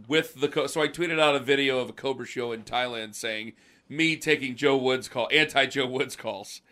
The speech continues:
And the guy's, like, dancing with the Cobras, and, and the Cobras are hissing at him and, and trying to bite him.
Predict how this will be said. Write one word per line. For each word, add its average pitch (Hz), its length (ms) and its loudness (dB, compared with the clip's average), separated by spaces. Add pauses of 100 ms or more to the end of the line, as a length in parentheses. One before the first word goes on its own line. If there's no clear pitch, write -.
(420)
And 160 140 2
the 156 40 -2
guy's, 143 260 6
like, 131 180 0
dancing 127 440 -2
with 127 140 -4
the 123 80 -6
Cobras, 104 840 -6
and, 104 200 -12 (580)
and 131 140 -4
the 127 60 -4
Cobras 135 420 0
are 135 80 -2
hissing 147 400 2
at 120 240 2
him 127 160 -2
and, 127 240 -8
and 117 180 -8
trying 123 240 -2
to 123 60 -2
bite 113 300 2
him. 104 260 -8